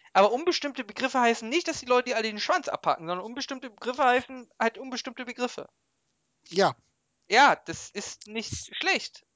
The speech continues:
Speaker 1: per
Speaker 2: Ja,
Speaker 1: se.
Speaker 2: pff, mir ist das. Ähm, was soll ich denn sagen? Vielleicht, äh, da wurde ja auch viel, aber dann vermengt, zum Beispiel mit, äh, mit dieser, äh,
Speaker 1: Ja.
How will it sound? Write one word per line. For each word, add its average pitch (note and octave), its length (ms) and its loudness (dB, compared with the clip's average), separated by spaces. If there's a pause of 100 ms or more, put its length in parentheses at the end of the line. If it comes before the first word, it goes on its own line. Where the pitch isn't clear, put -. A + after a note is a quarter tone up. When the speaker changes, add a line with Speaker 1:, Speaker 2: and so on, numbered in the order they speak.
(120)
Speaker 1:
per D#3+ 200 -2
Speaker 2:
Ja, - 0 -
Speaker 1:
se. C3+ 280 -12
Speaker 2:
pff, - 340 -4 (920)
mir B2+ 260 -12
ist - 180 -10
das. A2 120 -12 (420)
Ähm, D#3+ 400 2 (1000)
was C3 100 -14
soll D3 100 -6
ich C#3 60 -6
denn C3+ 60 -12
sagen? C#3 360 -2 (400)
Vielleicht, E3 460 2
äh, E3 160 2
da D3+ 180 -2
wurde F#3 180 -2
ja D#3+ 160 0
auch D#3 160 -6
viel, F3+ 340 0
aber C#3 200 -4
dann C#3 160 -6
vermengt, B2+ 540 -10
zum B2 120 -16
Beispiel A#2+ 320 -10
mit, B2 280 -12
äh, A#2 160 -6
mit A2+ 240 -14
dieser, G#2+ 580 -6
äh, - 0 -
Speaker 1:
Ja. D#3 80 -6